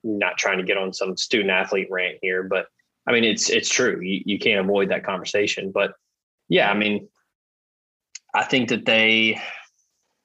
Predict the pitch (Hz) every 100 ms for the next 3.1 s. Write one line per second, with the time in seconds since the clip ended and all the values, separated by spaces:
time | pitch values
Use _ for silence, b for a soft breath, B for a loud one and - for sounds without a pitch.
0 | _ - 110 117 117 113 113 117 113 113
1 | 113 117 117 117 113 107 135 - 113 107
2 | 107 107 98 - 135 127 104 104 104 104